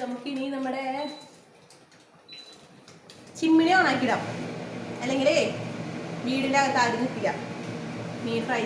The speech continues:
ചെയ്തിട്ടുണ്ടെങ്കിൽ തുമ്മൽ വരും. നമ്മൾ വെളിച്ചെണ്ണയിലായിട്ടാണ് വറുത്തെടുക്കണത്. നമ്മളവിടെ കറണ്ട് പോയി നോക്കിയേ. അപ്പോൾ ദേ മീൻ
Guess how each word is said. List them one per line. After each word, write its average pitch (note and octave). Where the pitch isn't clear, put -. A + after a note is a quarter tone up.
ചെയ്തിട്ടുണ്ടെങ്കിൽ F#3+
തുമ്മൽ C#4+
വരും. -
നമ്മൾ D4+
വെളിച്ചെണ്ണയിലായിട്ടാണ് D#4+
വറുത്തെടുക്കണത്. A#3
നമ്മളവിടെ C4+
കറണ്ട് C4+
പോയി B3
നോക്കിയേ. B3
അപ്പോൾ B3
ദേ B3+
മീൻ C4